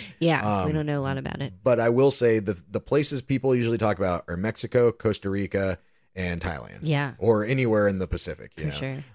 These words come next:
Speaker 2: Uh, Bali, places like that. But
Speaker 1: Yeah.
Speaker 2: everybody just says how cheap it is.
Speaker 1: Cheap.
Speaker 2: So nice. Like, I remember our friend Alex that came from,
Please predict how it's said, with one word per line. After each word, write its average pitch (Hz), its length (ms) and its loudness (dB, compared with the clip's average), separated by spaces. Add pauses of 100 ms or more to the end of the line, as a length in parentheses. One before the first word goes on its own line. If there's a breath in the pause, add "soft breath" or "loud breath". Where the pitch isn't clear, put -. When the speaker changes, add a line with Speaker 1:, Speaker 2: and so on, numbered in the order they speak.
Speaker 2:
Uh, 85 380 -2
Bali, 82 640 -2 (140)
places 85 320 -6
like 82 200 -8
that. 80 300 -8
But 95 140 -2
Speaker 1:
Yeah. 82 60 -4
Speaker 2:
everybody 95 840 -2
just - 220 -6
says 92 220 -2
how 87 200 -4
cheap - 380 -6
it 107 100 2
is. 101 480 0
Speaker 1:
Cheap. 135 400 -10
Speaker 2:
So 104 300 -2
nice. 98 500 -2
Like, 92 180 -6
I - 60 -4
remember 107 300 0
our 92 120 2
friend 98 220 -4
Alex 95 460 -4
that 80 280 -8
came 107 320 -4
from, 85 500 -8